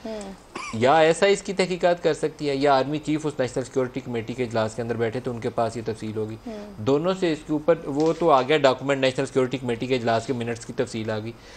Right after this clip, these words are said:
Speaker 2: अब जिसने तहकीक करनी है, उससे आके एक witness तो लें,
Speaker 1: जी।
Speaker 2: उससे affidavit तो लें, उस, चाहे in camera बयान record करें, chamber में अपने Chief Justice record करें,
Speaker 1: हम्म।
Speaker 2: लेकिन वो आना चाहिए, उसके बगैर closure नहीं होना चाहिए।
Speaker 1: बिल्कुल।
Speaker 2: वो statement record हो। अगर वो कहते हैं सहूलतकारी की,
Speaker 1: हम्म।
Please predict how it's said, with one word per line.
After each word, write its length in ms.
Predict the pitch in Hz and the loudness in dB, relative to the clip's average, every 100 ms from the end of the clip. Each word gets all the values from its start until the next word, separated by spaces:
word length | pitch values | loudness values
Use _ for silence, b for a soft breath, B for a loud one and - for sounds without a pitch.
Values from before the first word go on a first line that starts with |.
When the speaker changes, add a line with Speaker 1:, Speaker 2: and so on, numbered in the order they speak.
| B - | B 2
Speaker 2:
अब 180 | 160 | 2
जिसने 320 | 131 165 185 185 | 0 -2 -2 2
तहकीक 440 | 165 139 156 185 | 2 2 -2 2
करनी 340 | 156 123 131 | 0 0 -4
है, 100 | 156 | -2
उससे 360 | 165 131 - 170 | -2 -2 -2 2
आके 320 | 139 131 160 | 4 2 0
एक 120 | 151 | -4
witness 360 | 123 117 131 165 | -2 -2 0 0
तो 120 | - | 0
लें, 200 | 131 143 - 139 | 0 -2 -8 -8
Speaker 1:
जी। 220 | 214 190 | -6 -4
Speaker 2:
उससे 260 | 135 165 | -2 2
affidavit 520 | 151 175 135 117 139 147 | 2 2 0 2 0 0
तो 100 | 156 | -2
लें, 260 | 127 165 - B - | -2 -6 -10 B -8
उस, 140 | 139 - - | -8 -8 2
चाहे 260 | 151 180 208 | 4 6 4
in 120 | 190 | 4
camera 320 | 175 170 220 | 4 6 4
बयान 280 | 165 151 147 | 6 4 2
record 340 | 139 131 127 | 2 4 4
करें, 300 | 127 131 180 | 2 -2 -2
chamber 360 | - 143 135 156 | 0 2 4 2
में 120 | 151 | 2
अपने 240 | 139 143 | 0 -2
Chief 200 | 135 131 | -4 -2
Justice 360 | 127 127 175 147 | 0 -2 -2 -4
record 300 | 127 117 113 | -2 -2 0
करें, 240 | 120 135 - 226 | -2 -4 -6 -10
Speaker 1:
हम्म। 140 | 220 | -2
Speaker 2:
लेकिन 260 | 151 151 180 | 0 0 2
वो 100 | 175 | 2
आना 220 | 127 143 | 2 2
चाहिए, 260 | 139 139 160 | 0 0 0
उसके 200 | 143 165 | -2 -2
बगैर 240 | 127 131 | 2 0
closure 360 | 143 147 156 156 | 2 0 0 -2
नहीं 120 | 139 | -4
होना 180 | 113 110 | -6 -8
चाहिए। 240 | 113 120 - 190 | -12 -14 -14 -10
Speaker 1:
बिल्कुल। 260 | 196 - | -8 -2
Speaker 2:
वो 80 | 170 | 0
statement 480 | 175 151 156 196 202 | 2 0 2 0 0
record 340 | 202 135 147 | 4 4 4
हो। 200 | 147 226 - - - - | 2 -4 -8 -18 -4 2
अगर 200 | 135 208 | 6 6
वो 100 | 226 | 6
कहते 280 | 220 208 226 | 4 4 4
हैं 60 | |
सहूलतकारी 560 | 220 143 160 - 175 185 | 4 4 4 6 6 4
की, 300 | 185 175 | 0 0
Speaker 1:
हम्म। 100 | 151 | 0